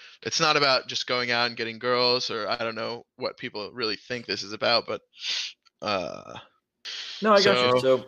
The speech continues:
Speaker 2: we're looking for mentors right now, or guys that, uh,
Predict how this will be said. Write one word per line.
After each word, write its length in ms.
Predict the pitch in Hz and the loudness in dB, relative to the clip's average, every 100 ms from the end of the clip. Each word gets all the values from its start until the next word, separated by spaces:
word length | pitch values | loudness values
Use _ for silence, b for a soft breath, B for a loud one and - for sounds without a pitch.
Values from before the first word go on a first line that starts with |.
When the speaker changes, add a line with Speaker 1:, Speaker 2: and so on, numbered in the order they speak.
| - | 0
Speaker 2:
we're 160 | 147 | 4
looking 180 | 156 165 | 4 4
for 140 | - | 0
mentors 420 | 135 156 160 165 156 | 2 2 4 2 4
right 180 | 160 | 2
now, 300 | 143 123 120 120 | 4 0 0 2
or 160 | 127 | 0
guys 360 | 113 135 139 139 | 2 4 4 4
that, 300 | 131 120 117 | 4 4 4
uh, 280 | 123 117 110 | 4 4 2